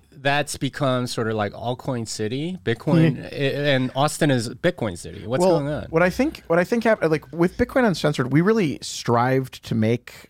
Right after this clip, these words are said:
Speaker 2: uh, Miami the he-, the sort of the center for Bitcoin,
Speaker 1: Mm.
Speaker 2: and I think it worked. Uh, but I think, I think we got a lot of the tards.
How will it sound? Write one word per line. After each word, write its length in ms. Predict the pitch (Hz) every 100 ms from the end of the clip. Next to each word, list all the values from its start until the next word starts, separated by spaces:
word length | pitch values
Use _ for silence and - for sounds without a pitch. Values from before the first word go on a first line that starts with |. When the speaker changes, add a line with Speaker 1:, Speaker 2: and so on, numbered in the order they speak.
| _ -
Speaker 2:
uh, 600 | 113 113 113 113 110 - -
Miami 640 | 113 117 117 123 123 120 - _ _ _ _ _
the 100 | -
he-, 140 | 110 - 113 -
the 80 |
sort 200 | - 123
of 100 | 120
the 60 | 107
center 540 | - 120 120 139 143 -
for 120 | -
Bitcoin, 460 | 139 135 151 147 156 - -
Speaker 1:
Mm. 180 | 101 95
Speaker 2:
and 40 |
I 80 | 139
think 140 | 160 311
it 100 | 104
worked. 500 | 110 147 - - - _ _ _ _ _ _ _ _ 135
Uh, 400 | 135 131 127 117 -
but 280 | 120 135 -
I 60 | 135
think, 480 | - 190 180 - - _ -
I 40 |
think 200 | - 190
we 80 | 165
got 160 | 156
a 40 | 139
lot 200 | 131 131
of 80 | 107
the 80 |
tards. 720 | - - 107 - 76 - -